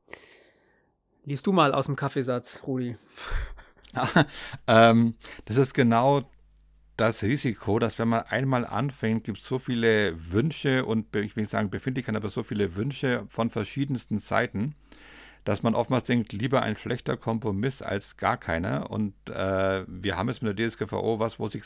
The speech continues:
Speaker 2: wo sich viele Fragen schon eingependelt haben, wo viele Entscheidungen durch den E U G H schon getroffen worden sind, an denen man sich jetzt orientieren kann. Und sollte es dann an einigen Punkten sich wieder etwas ändern,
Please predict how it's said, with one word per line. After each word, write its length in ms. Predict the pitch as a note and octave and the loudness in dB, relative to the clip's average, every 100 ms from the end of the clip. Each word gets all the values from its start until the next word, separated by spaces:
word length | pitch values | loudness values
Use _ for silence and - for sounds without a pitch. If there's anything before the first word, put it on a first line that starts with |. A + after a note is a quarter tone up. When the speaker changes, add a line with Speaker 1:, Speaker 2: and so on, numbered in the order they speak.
| - - | -14 -10
Speaker 2:
wo 160 | G2+ G#2+ | -4 -2
sich 180 | A2+ | -2
viele 300 | - C#3 E3 | -4 0 0
Fragen 380 | C3+ A2 G#2+ A#2+ | 0 2 0 0
schon 160 | - A2 | -2 -6
eingependelt 680 | A#2+ C3 C#3 C3 A#2+ B2 | -4 -4 -4 -4 -4 -2
haben, 240 | A#2 A2+ G#2+ | -2 -2 -2
wo 100 | G#2 | -6
viele 340 | - B2 A#2+ | -4 -4 -2
Entscheidungen 520 | G#2+ - G2+ A2 A2 G#2 - | -2 -4 -4 -2 -4 -6 -8
durch 140 | G#2+ | -8
den 80 | A#2+ | -6
E 120 | A2+ | -6
U 40 | G#2+ | -4
G 100 | F#2 | -2
H 180 | F#2 B2+ | -2 -4
schon 300 | - G#2 G2 - - - - - | -2 -4 -4 -10 -14 -14 -18 -8
getroffen 520 | F#2+ - A2+ - A#2 | -6 -2 -2 0 -2
worden 220 | F#2 F#2 | 0 -2
sind, 240 | E2+ G2+ D3 | -2 -2 0
an 140 | G#2+ | 0
denen 160 | F#2+ G2+ | -2 -2
man 100 | G2 | -4
sich 160 | G2+ | -4
jetzt 160 | G2 - | -4 -4
orientieren 480 | - F2+ - B2+ C3 | -4 -4 -2 -2 -2
kann. 320 | - G#2 A#2 - - - - - | -4 -4 -6 -10 -20 -20 -20 -6
Und 100 | A2 | -4
sollte 260 | G2 G#2 B2 | 0 2 0
es 140 | A2+ | -2
dann 260 | - G#2+ G2+ - | -2 -2 -2 -4
an 220 | G2 G2+ | -6 -4
einigen 400 | - A#2+ A#2+ A2 | -4 -2 -2 -2
Punkten 260 | B2 A2+ | -4 -6
sich 300 | G#2 G#2+ - | -6 -8 -6
wieder 180 | A2 C3 | -2 0
etwas 300 | G#2+ G2 - | 0 -4 -6
ändern, 480 | - G#2+ A#2+ A#2+ A#2+ | -4 -2 0 -2 -4